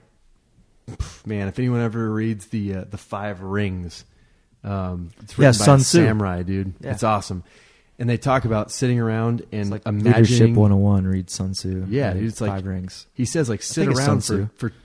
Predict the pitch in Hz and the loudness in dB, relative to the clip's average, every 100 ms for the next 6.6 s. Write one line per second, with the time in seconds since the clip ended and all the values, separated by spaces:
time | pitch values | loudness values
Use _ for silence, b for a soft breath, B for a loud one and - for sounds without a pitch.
0 | - 113 - 95 78 - 90 - 143 135 | -10 -10 -8 -10 -10 -10 -10 -2 0 2
1 | 127 123 123 123 120 123 123 110 113 113 | 2 4 4 4 4 6 4 2 0 2
2 | 110 107 104 101 107 107 104 104 101 92 | 2 2 0 0 0 0 -2 -2 -2 -4
3 | 95 - 95 90 90 87 - 104 101 92 | -6 -6 -6 -4 -6 -8 -8 -6 -4 -4
4 | - 98 101 98 95 95 - 131 120 - | -4 -2 -2 -4 -6 -8 -4 -2 -2 2
5 | 143 127 139 113 147 107 101 131 131 131 | 2 2 2 2 2 2 2 2 2 2
6 | 131 131 127 110 107 98 | 2 4 2 0 -2 -4